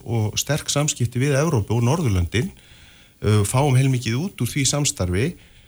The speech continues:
en, em, núna þegar við horfum fram á, fram á framtíðin í þessu, að þá hefur þetta ekki endilega skilað heldur árangri að standa í,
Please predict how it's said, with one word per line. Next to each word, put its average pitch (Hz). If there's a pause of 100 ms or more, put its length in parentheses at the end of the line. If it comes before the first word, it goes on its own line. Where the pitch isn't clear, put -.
(180)
en, 110 (100)
em, 110 (520)
núna 135
þegar 131
við 127
horfum 156
fram 143
á, 120 (880)
fram 131
á 117 (240)
framtíðin 127
í 120
þessu, 101
að 113
þá 131
hefur 147
þetta 131
ekki 117 (100)
endilega 123
skilað 127
heldur 123
árangri 185
að 120
standa 233
í, 127